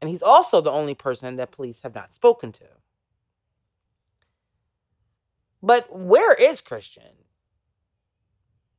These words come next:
According to everyone in their family, Christian and Keontae were close. They had been since they were kids. When Keontae had, you know, decided to come out of her shell a few years before and start rapping,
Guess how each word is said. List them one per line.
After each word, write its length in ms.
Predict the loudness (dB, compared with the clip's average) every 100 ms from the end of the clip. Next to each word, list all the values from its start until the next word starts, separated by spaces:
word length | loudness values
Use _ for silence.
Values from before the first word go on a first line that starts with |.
| -6
According 400 | -4 0 2 2 0
to 140 | -6 _
everyone 640 | -2 -2 -2 -2 0 0 -2
in 180 | -6 -2
their 160 | -4
family, 640 | -4 -10 -12 -14 -18 -20 -18
Christian 380 | -8 -8 -8 -6
and 160 | -4 -6
Keontae 480 | -4 -4 -2 -4
were 100 | -6
close. 720 | -8 -6 -4 -4 _ -20 -20 _ _ _ _ _ _ _
They 160 | -2 -2
had 300 | 2 2 2
been 160 | -2
since 240 | -4 -12 -8
they 120 | -6
were 140 | -8
kids. 640 | -10 -6 -6 -6 _ -20 _ _ _ _ _ _ _ _
When 180 | -6 -6
Keontae 680 | -2 0 0 0 2 2 2
had, 540 | 0 2 2 0 -4
you 80 | -4
know, 160 | 0 -2
decided 400 | -2 -2 -2 -2
to 60 |
come 240 | -8 -4 0
out 140 | 0
of 100 | 0
her 100 | -6
shell 640 | -10 -2 2 4 4 4
a 60 | 0
few 260 | -8 -18
years 320 | -12 -6 -6 -8
before 640 | -16 -10 -4 -2 0 0
and 140 | -2 -6
start 280 | -4 -4 -2
rapping, 580 | 0 0 -2 -10 -10